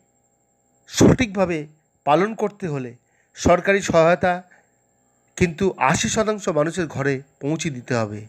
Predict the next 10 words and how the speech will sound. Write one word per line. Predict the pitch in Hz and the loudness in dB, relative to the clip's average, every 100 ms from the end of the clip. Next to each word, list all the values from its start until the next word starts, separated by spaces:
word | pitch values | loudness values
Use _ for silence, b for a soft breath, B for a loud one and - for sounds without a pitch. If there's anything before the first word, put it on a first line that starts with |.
| _ _ _ | _ _ _
নতুবা | 131 147 156 180 - b b b b b | -4 0 2 2 0 b b b b b
পঞ্চম, | 147 170 165 208 | 2 2 2 -2
ষষ্ঠ | 190 - 196 - 214 214 240 _ _ _ _ _ - | -2 0 0 -4 -6 -6 -8 _ _ _ _ _ -2
যতই | 156 156 220 | 0 2 0
লকডাউনের | 175 156 135 160 165 156 | 4 2 2 0 0 -2
পরিধি | 135 135 131 - b b b b | -4 -4 -8 -12 b b b b
বাড়ানো | 135 139 143 | 2 4 2
হোক | 123 | -2
না | 127 | -4
কেন | 117 | -6